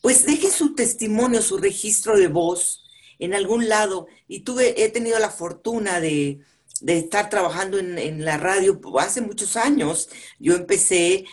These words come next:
no, tú y yo nos encontramos en Radio Red, pero yo empecé, eh, haciendo radio en mil novecientos setenta y nueve en Radio unam. Y ahí creé, eh, gracias a la invitación de Fernando Curiel, el director de, de Radio unam en ese tiempo, creé un programa que se llamó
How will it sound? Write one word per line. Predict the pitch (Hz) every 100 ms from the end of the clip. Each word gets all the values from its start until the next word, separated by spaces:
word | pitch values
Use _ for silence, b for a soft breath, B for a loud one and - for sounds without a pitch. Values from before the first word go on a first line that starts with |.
| -
no, | 160 160
tú | 196
y |
yo | 185
nos | 185 190
encontramos | 151 147 165 175
en | 175
Radio | 151 147 156
Red, | 147 190 175 - B B B _
pero | 185 185
yo | 214
empecé, | 240 247 247 - 214 220 220 -
eh, | 156 160
haciendo | 143 202 185 202
radio | 185 175 190
en | 185
mil | 190
novecientos | 180 180 196
setenta | 180 175 143 143
y | 156
nueve | 175 165 170 180 B B B
en | 165 160
Radio | 151 151 147 151 143
unam. | 143 170 240 226 147 - B B B
Y | - 190 202
ahí | 180 170 208 -
creé, | 202 175 170 196 - b b _
eh, | 139 151 143
gracias | 147 160 196 170
a | 156 135 120 - -
la | -
invitación | 123 135 - 127 160 160
de | 180
Fernando | 160 139 160 185
Curiel, | 147 139 147 143 180 - B B B -
el | 151 139
director | 139 120 - 160 160
de, | 165 -
de | 135 135
Radio | 143 139
unam | 151
en | 160
ese | 170 175
tiempo, | 165 143 180
creé | 180 180 180 196
un | 202
programa | 220 185 175
que | 180
se | 190
llamó | 160 170